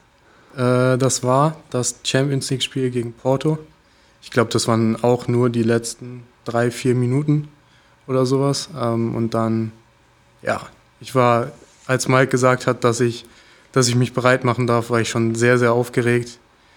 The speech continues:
und hab dann, glaub ich, den ersten Ball auch direkt nicht gefangen. Ähm, ja, also ich war, ich war sehr aufgeregt.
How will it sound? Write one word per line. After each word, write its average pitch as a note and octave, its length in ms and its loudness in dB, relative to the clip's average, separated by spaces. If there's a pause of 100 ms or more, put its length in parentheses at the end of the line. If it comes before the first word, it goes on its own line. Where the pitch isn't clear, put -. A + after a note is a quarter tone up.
(280)
und A2+ 160 -2
hab B2+ 160 0
dann, B2 240 0
glaub A#2 220 2
ich, A2+ 100 -2
den B2 140 -4
ersten A#2+ 320 -2
Ball A#2 180 2
auch A#2 160 0
direkt B2 460 -4
nicht A#2+ 280 -4
gefangen. B2+ 360 -4 (1120)
Ähm, A2+ 680 0 (260)
ja, A2 100 -12 (560)
also A#2+ 220 2
ich A#2 120 0
war, A2+ 280 2 (180)
ich - 120 -14
war A2+ 240 2
sehr A2+ 240 2
aufgeregt. C3 420 -8